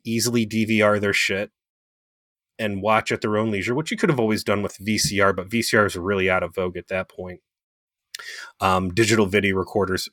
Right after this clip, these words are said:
primarily TiVo, and maybe even, uh, I don't know if in two thousand four, if you had a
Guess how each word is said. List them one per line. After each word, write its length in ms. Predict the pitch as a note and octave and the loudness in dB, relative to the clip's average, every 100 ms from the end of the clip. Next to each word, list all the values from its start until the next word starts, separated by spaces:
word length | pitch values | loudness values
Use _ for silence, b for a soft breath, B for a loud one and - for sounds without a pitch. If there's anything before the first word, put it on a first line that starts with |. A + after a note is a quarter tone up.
| _ | _
primarily 800 | - G#2+ G#2+ A2 A2 G#2+ G2+ G2 b b b b _ | 0 2 4 4 4 2 0 -2 b b b b _
TiVo, 500 | - C#3+ C3 A#2 A2 | -2 2 4 6 4
and 180 | G#2+ A2 A2+ _ _ _ _ | 4 0 -4 _ _ _ _
maybe 420 | A2+ A2 C#3 A#3+ | -4 2 2 2
even, 720 | A3+ D3 C#3+ C#3 C3+ B2 A#2 A2+ - | -2 -2 -2 2 2 4 2 0 0
uh, 580 | G#2 G2+ G2+ G2+ G2+ G#2 - _ _ B B B | 2 4 4 4 2 0 -4 _ _ B B B
I 60 | C3+ | -4
don't 80 | |
know 100 | C3+ | 0
if 120 | G#2+ G#2 | -2 -2
in 100 | F#2+ | -6
two 160 | - | -4
thousand 380 | A2+ A2 G2+ G2 | 0 2 2 -2
four, 240 | - G#2+ | -2 -2
if 100 | G2 | 0
you 120 | A2 F#2 | -2 0
had 260 | A2 G2+ | 0 0
a 240 | F#2+ F#2 | 0 -2